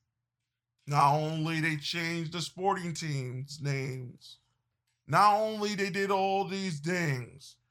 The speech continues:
and they didn't give black men or black families or black corporations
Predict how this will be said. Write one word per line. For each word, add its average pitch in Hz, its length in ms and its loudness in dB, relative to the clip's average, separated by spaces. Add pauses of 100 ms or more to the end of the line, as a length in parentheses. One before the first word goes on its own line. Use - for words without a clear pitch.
(380)
and 143 140 0
they 147 80 2
didn't 160 380 0
give 156 380 0
black 151 440 4
men 147 520 0 (920)
or 151 220 4
black 156 480 4
families 151 840 0 (360)
or 151 200 6
black 147 400 6
corporations 147 1040 0